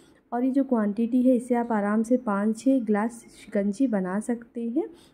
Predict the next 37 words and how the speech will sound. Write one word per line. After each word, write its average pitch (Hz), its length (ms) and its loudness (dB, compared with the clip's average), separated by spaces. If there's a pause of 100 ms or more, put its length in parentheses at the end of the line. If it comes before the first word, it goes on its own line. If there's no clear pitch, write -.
(160)
और 226 120 -2
आप 233 180 -2
quantity 214 480 0
बढ़ा 202 280 0
करके 214 340 -2
ज़्यादा 196 340 -2
भी 208 120 2
बना 190 260 0
के 320 160 -2
store 214 340 -4
करके 185 340 -6
रख 185 180 -10
सकते 226 400 -10
हैं। 269 200 -2
तो - 440 -16
ये 226 60 0
देखिए, 226 260 0
ये 226 60 0
जो 233 100 4
डिब्बियाँ 208 480 -2
हैं, 233 200 2 (300)
इनके 220 260 0
छोटे 240 320 -2
छोटे 240 280 2
से 226 120 -4
ढक्कन 202 380 -2
हैं, 214 100 0
तो 220 100 -4
मैं 208 140 -2
इनको 196 200 -2
इस 220 120 -4
तरीके 196 360 -4
से 254 160 -2
बंद 190 260 -2
करके 185 340 -10
आराम 180 320 -6
से 311 160 -2